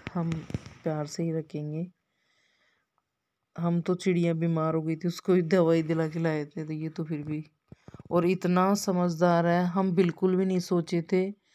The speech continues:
कि ये समझदार भी होगा। और इसको उन्होंने कुछ भी नहीं सिखाया। अभी दूध पीता था माँ का,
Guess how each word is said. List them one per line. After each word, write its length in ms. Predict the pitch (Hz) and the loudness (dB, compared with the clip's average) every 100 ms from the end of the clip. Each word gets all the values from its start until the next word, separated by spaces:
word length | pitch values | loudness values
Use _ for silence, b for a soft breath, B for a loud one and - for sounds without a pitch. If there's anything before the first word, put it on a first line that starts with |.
| b b _ | b b _
कि 100 | 180 | -4
ये 140 | 180 | 0
समझदार 680 | 190 196 175 170 156 170 165 | 2 2 2 2 4 4 4
भी 100 | 156 | 2
होगा। 340 | 170 165 147 147 | 0 0 -4 -6
और 220 | - 175 | 0 2
इसको 360 | 190 - 196 196 | 2 2 2 4
उन्होंने 400 | 190 190 190 190 | 4 2 2 0
कुछ 240 | 196 175 | 0 0
भी 80 | 196 | 0
नहीं 140 | 190 | 2
सिखाया। 480 | 175 185 180 175 180 | 0 -2 0 2 2
अभी 220 | 175 185 | 2 0
दूध 300 | 170 185 170 | 2 2 2
पीता 340 | - 175 - 160 | -2 -4 0 0
था 160 | 185 | 0
माँ 220 | 180 165 | 0 0
का, 300 | 147 170 185 | -2 -4 -4